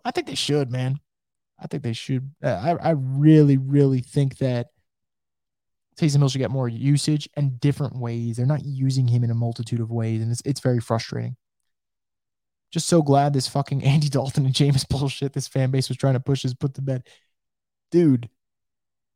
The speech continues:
I'm gonna be real with you guys. The hardest part about this, this offseason was, like, dealing with all the Jameis, Andy Dalton stuff, 'cause, like, deep down, I was like, well, obviously my preference was Jameis,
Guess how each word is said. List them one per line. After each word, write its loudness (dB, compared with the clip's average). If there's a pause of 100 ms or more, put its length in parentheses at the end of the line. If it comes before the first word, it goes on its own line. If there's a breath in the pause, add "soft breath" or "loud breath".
(520)
I'm -12
gonna 2
be 6
real 6
with -2
you -2
guys. -2 (1000)
The -4
hardest -4
part 2
about 0
this, -6 (160)
this -8 (220)
offseason 2 (120)
was, -10
like, -4
dealing 4
with 0
all -2
the -6
Jameis, -2
Andy -2
Dalton -4
stuff, -4
'cause, -2
like, -6
deep -4
down, 2
I -2
was -6
like, -8 (240)
well, -6
obviously 4
my 0
preference 0
was -6
Jameis, -2